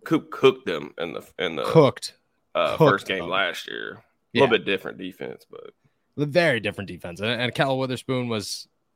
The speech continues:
Speaker 2: hit or miss at the time.
Speaker 1: Yeah.
Speaker 2: I, but that's who I would still worry about. Like, if you're gonna have to focus on DeAndre Hopkins, that just makes Amari Cooper more dangerous. That would be the guy in Cleveland, no matter who's there.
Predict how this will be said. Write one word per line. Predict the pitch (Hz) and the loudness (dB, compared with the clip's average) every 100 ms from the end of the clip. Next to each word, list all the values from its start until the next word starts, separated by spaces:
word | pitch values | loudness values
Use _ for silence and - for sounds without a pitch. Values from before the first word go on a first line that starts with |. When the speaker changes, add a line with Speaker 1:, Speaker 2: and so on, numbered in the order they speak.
| _ _ _ - | _ _ _ -4
Speaker 2:
hit | 131 | -2
or | 123 | 0
miss | 127 120 | 0 -2
at | 117 | -4
the | 113 | -6
time. | - 120 117 110 - _ _ _ | -4 -4 -4 -8 -10 _ _ _
Speaker 1:
Yeah. | - - | -8 -6
Speaker 2:
I, | - 139 127 - - - | -2 -2 -2 -6 -18 -8
but | 127 165 | -4 2
that's | 185 185 | 4 4
who | 185 170 | 6 6
I | 139 | 6
would | 127 | 0
still | - 151 120 | 0 4 6
worry | 110 98 | 6 2
about. | 85 90 | -2 -6
Like, | 107 110 | -6 -4
if | 104 | -2
you're | 131 160 | 2 2
gonna | 151 | 2
have | 135 135 | 0 -2
to | |
focus | 123 135 117 | 0 0 2
on | 123 117 | -2 0
DeAndre | 113 113 | -2 -2
Hopkins, | 107 110 - 101 | -2 -2 -4 -10
that | 98 | -8
just | 98 104 | -8 -6
makes | 110 107 | -4 -4
Amari | 110 104 101 | -4 -4 -2
Cooper | 107 98 | -4 -4
more | 95 98 | -4 -2
dangerous. | 98 90 90 87 | -2 -6 -10 -2
That | 127 | -2
would | 120 | 0
be | 110 | -4
the | 104 | -2
guy | 101 95 | -2 -2
in | |
Cleveland, | 90 101 92 92 | -6 -8 -6 -6
no | 98 | -6
matter | 95 90 | -6 -6
who's | 110 101 | -6 -8
there. | 92 92 87 | -4 -4 -6